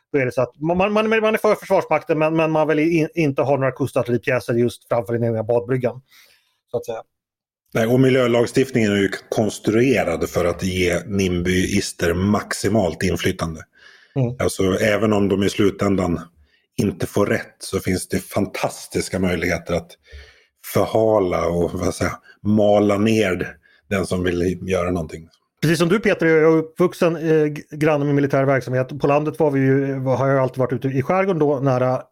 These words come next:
Speaker 1: det så kallade Erstabatteriet tolv sjuttio på Landsort, som då sprängde och brakade något enormt i min bag-, ba-, barndom. Och det var alltid så spännande. Och så kom de och kollade stock-, eh, skorstenstocken efteråt och kollade ifall den hade spruckit.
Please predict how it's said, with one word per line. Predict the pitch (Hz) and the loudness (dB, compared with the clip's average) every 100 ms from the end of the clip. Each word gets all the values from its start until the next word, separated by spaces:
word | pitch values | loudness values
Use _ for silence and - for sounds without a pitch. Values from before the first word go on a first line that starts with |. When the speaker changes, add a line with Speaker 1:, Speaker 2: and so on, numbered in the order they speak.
| - 127 | -12 -10
Speaker 1:
det | |
så | 120 | -4
kallade | 135 120 117 - | -2 -2 -4 0
Erstabatteriet | 180 147 - 135 131 143 151 190 131 - - - | 0 0 -2 -2 0 0 2 2 0 -4 -18 -4
tolv | - 143 127 | 0 2 2
sjuttio | 180 185 - 120 | 0 0 -2 -2
på | 135 | 2
Landsort, | 135 127 120 170 - - - | 2 2 0 0 -2 -8 -10
som | - 120 | -2 0
då | 117 113 113 - - - - - - | 0 0 0 -6 -20 -20 -20 -12 -8
sprängde | - 156 131 131 | -2 0 2 0
och | |
brakade | 123 139 131 - 127 | 2 2 2 0 -4
något | 143 156 | -2 2
enormt | 156 175 220 147 135 | 2 4 4 2 0
i | |
min | 127 123 | 0 2
bag-, | 127 117 120 123 | 2 0 -2 -2
ba-, | 117 139 143 | -2 0 0
barndom. | 131 131 113 117 | 2 2 0 -4
Och | 123 | 0
det | 135 | 2
var | 151 | 2
alltid | 135 - 135 | 0 0 -2
så | |
spännande. | 135 156 123 120 120 - - | 0 0 0 0 0 -2 -2
Och | 156 | -2
så | |
kom | - 185 | 0 0
de | 175 | 0
och | |
kollade | 185 151 143 | 0 2 2
stock-, | 175 - 170 | 0 -2 0
eh, | 160 160 | 2 2
skorstenstocken | - 180 - 135 151 160 151 | 2 -2 0 0 0 0 -2
efteråt | 131 127 120 | 0 -2 -2
och | |
kollade | 120 120 117 | -2 0 0
ifall | 123 | -2
den | 110 | -2
hade | 113 | -4
spruckit. | - 135 - | -2 -2 -2